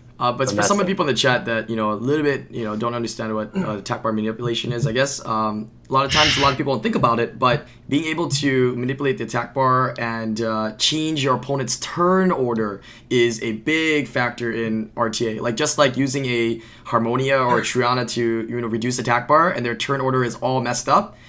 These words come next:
Speaker 1: is something a lot of players don't think about. They think attack bar manipulation as just attack bar depletion or just stunning or keeping the units C C'd, but that can play a big role in, uh, you know, the R T A match. A lot of people don't think about that.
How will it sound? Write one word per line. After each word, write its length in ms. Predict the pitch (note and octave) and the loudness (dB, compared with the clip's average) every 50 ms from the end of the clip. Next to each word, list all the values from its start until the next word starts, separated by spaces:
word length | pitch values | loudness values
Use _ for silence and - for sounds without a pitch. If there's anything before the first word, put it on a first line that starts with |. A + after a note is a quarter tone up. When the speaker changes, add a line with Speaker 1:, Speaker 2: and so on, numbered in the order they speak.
| - | -4
Speaker 1:
is 100 | B2+ B2 | -2 0
something 220 | - D#3+ D#3+ D3+ C3 | 2 2 2 2 2
a 40 | B2+ | 4
lot 100 | B2+ B2 | 4 4
of 60 | A2+ | 4
players 160 | B2 B2 A#2+ A2 | 2 0 0 0
don't 120 | A2+ A2 | 0 -2
think 120 | C3+ B2 | -2 -2
about. 220 | A2+ A2 A2 - - | -2 -4 -4 -2 0
They 100 | D#3+ F3+ | 0 4
think 220 | G#3 G3+ F#3 D#3 | 4 4 4 2
attack 220 | C#3+ - C#3+ C3+ - | 2 2 2 2 2
bar 80 | C3 B2 | 2 2
manipulation 480 | B2 B2+ B2+ C3 B2+ B2 A#2+ A#2+ A#2+ | 2 0 0 2 0 0 0 -2 -4
as 260 | A2+ G#2+ G#2 G#2 - - - - - - | -4 -4 -4 -6 -10 -14 -18 -20 -18 -4
just 380 | - C#3+ C3+ - - - - - | -2 -2 -2 -2 -4 -6 -8 -8
attack 240 | G#2+ C3 B2+ B2+ - | -2 0 0 0 0
bar 100 | B2 A2+ | -2 -2
depletion 480 | A2 A2 - C3 B2 - G#2+ G2 - - - - | -2 -2 -2 -2 0 0 -4 -6 -8 -14 -8 -2
or 180 | A#2+ A#2 A2+ | 0 0 0
just 260 | G#2+ B2+ B2 - - | 0 -2 -4 -4 -2
stunning 300 | - - C3+ B2+ B2 A#2+ | 0 0 0 0 0 -2
or 100 | A2+ G#2+ | -2 -4
keeping 240 | G#2 - A#2+ A2+ A#2+ | -4 -6 -6 -6 -4
the 60 | A2+ | -4
units 420 | A2 A2+ A2 A2 - - - - - | -2 -2 -4 -4 -6 -10 -12 -12 -8
C 140 | - B2+ A2+ | -6 -4 -4
C'd, 240 | - - A#2 G#2+ | -2 -2 -4 -2
but 180 | - A2+ A2 G#2+ - - - | -2 -4 -4 -4 -8 -14 -4
that 140 | - C#3 C3+ | -4 -2 0
can 80 | D3 C3 | 0 0
play 140 | D3 - | 2 2
a 60 | B2 A2 | 2 0
big 300 | G#2 - C#3 C#3+ C3 A#2+ | 2 4 4 4 4 4
role 380 | B2 B2 A#2+ A2 F#2+ F#2+ - - - - - - | 2 2 2 0 0 -2 -8 -16 -20 -20 -14 -8
in, 240 | A#2+ A#2 A2 A2 A2 | -6 -4 -2 0 0
uh, 380 | A2 G#2 G#2 G2+ G2+ G2 G2 - - - - - - C#3+ - | 0 -2 -2 -4 -4 -6 -8 -12 -16 -20 -20 -16 -16 -10 -6
you 80 | B2 A2+ | -4 -4
know, 80 | A2 | -4
the 80 | G#2 - | -2 -2
R 120 | A#2 A2+ G#2+ | -2 -2 0
T 140 | - A2+ | 0 -2
A 40 | G#2+ | -2
match. 380 | G#2+ G#2 G2+ F2+ - - - - - - - - - - - - - - - - - - - | -2 -4 -6 -6 -10 -12 -14 -16 -20 -20 -20 -20 -20 -20 -20 -20 -20 -20 -20 -20 -20 -16 -6
A 40 | - | 0
lot 140 | A#2+ A#2+ B2+ | 2 2 4
of 60 | A#2+ | 2
people 180 | A#2+ G#2+ A2 G#2+ | 2 -2 -2 -4
don't 60 | G#2 | -6
think 120 | A2 G#2+ | -6 -8
about 160 | G2+ G#2 G#2+ - | -10 -12 -12 -12
that. 160 | A2+ G#2+ - | -14 -16 -16